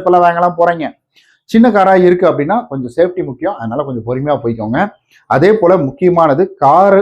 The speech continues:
நம்ம ஓட்டும் பொழுது கவனம், வண்டி எத்தனை கிலோமீட்டர் போகுமோ அத்தனை கிலோமீட்டர், இதெல்லாம் காரை பக்காவா மெயின்டைன் பண்ணி பிரேக்கிங் இதெல்லாம் வச்சிருந்தோம்னா நிறைய விபத்து இதனாலதான் நடக்குது, இதெல்லாம் தவிர்த்திட முடியும். So இதெல்லாம் கரெக்டா இருந்துச்சுன்னா நம்மளால தவிர்த்திட முடியும். அதனால எனக்கு அதுல பெருசா உடன்பாடு கிடையாது, அடிக்கடி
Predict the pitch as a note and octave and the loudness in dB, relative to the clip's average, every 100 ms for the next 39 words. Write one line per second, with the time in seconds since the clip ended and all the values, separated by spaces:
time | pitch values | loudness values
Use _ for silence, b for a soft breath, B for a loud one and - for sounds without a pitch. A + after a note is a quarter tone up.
0 | G3 C3 B2+ C3+ C#3 B2+ C3+ C3 A#2 A#2 | 0 -4 0 0 0 -2 -2 -2 -2 -2
1 | B2+ A#2 A#2 _ _ _ _ A#2 D#3+ G3+ | -2 -4 -6 _ _ _ _ -2 2 2
2 | D#3+ - E3+ D3+ D3+ D3 A#2 A#2+ C#3+ A#2+ | 2 0 -4 -2 -4 -4 -4 -2 0 -2
3 | A#2+ A#2+ C3 A2+ A#2 A#2 C#3+ C#3+ C#3 D3 | -2 -4 -6 -6 -6 -6 -6 -2 0 0
4 | F3+ F3+ C#3 D#3 C3+ B2+ C#3 D#3 C3+ C3 | -2 0 0 0 -2 -2 0 0 -2 -2
5 | B2+ C#3+ A#2+ C3 C3+ C#3+ A#2+ C3+ B2 B2+ | -4 -6 -6 -6 -6 -6 -6 -6 -8 -10
6 | A2+ A2 F3+ - _ _ B2+ D#3+ A3+ B3 | -12 -8 -10 -12 _ _ 0 2 4 4
7 | G3 D#3 D#3 E3+ G3+ A#2+ C3 C3 B2+ D#3 | 4 2 0 0 -2 0 2 2 2 2
8 | D3 A#2+ - F#3 G#2+ G#2 B2+ A2 A#2+ B2 | 0 -2 -6 -8 -8 -8 -8 -8 -8 -4
9 | A#2 G2 A2 A#2 _ _ _ _ - A#2 | -4 -4 -6 -8 _ _ _ _ -8 -2
10 | D#3 F#3+ D#3 - G#3 F3 D3 A#3 A#3 C#3 | 0 0 -2 2 2 2 -2 -2 -2 0
11 | C3 B2 A2+ A2+ G#2 G2 F#2+ _ _ _ | -2 -2 -4 -4 -6 -10 -14 _ _ _
12 | D#3 F#3 F#3+ D3+ C3+ B2 E3+ G3+ E3 C#3 | 0 2 2 0 2 2 2 2 2 0
13 | D3+ C3 C3 A2+ G#2+ C3+ B2 A2+ A#2+ | -2 -2 -4 -4 0 0 0 -2 -6